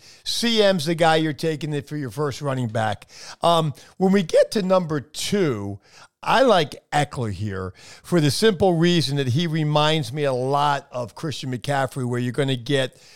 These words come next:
you know, those receiving yards, you're gonna get the running yards, and I think that Charger offense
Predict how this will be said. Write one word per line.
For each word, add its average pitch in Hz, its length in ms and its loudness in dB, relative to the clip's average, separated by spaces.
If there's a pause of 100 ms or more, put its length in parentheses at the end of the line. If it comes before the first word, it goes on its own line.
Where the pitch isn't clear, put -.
(160)
you 180 120 -8
know, 151 180 2
those 135 240 0
receiving 196 580 -4
yards, 180 540 2
you're 139 80 -6
gonna 135 200 -2
get 127 200 -2
the 135 100 -2
running 180 400 2
yards, 180 520 4 (180)
and 147 140 0
I 220 160 4
think 151 340 -4
that 131 500 -2
Charger 135 540 0
offense 120 800 -2